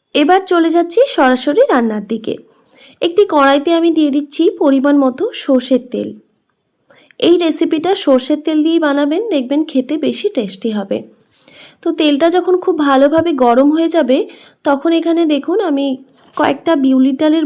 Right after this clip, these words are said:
বড়ি নিয়েছি। এবার এই বড়িগুলোকে বেশ লাল লাল করে ভেজে নিতে হবে। তো বন্ধুরা, এখানে বলে রাখি, আমি কিন্তু বিউলির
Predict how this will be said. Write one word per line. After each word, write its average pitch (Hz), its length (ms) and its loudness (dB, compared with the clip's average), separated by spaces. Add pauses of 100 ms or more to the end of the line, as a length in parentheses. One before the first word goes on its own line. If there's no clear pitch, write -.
বড়ি 254 280 2
নিয়েছি। 277 380 -2 (480)
এবার 294 320 2 (160)
এই 302 140 2
বড়িগুলোকে 277 600 0 (420)
বেশ 302 220 0 (100)
লাল 247 240 2
লাল 262 140 2 (100)
করে 294 220 0
ভেজে 226 240 -4
নিতে 196 220 -10
হবে। 208 260 -6 (800)
তো - 60 -8 (120)
বন্ধুরা, 330 360 2 (160)
এখানে 320 260 0
বলে 311 320 2
রাখি, 302 300 -2 (200)
আমি 294 240 2
কিন্তু 311 320 0 (140)
বিউলির 269 340 2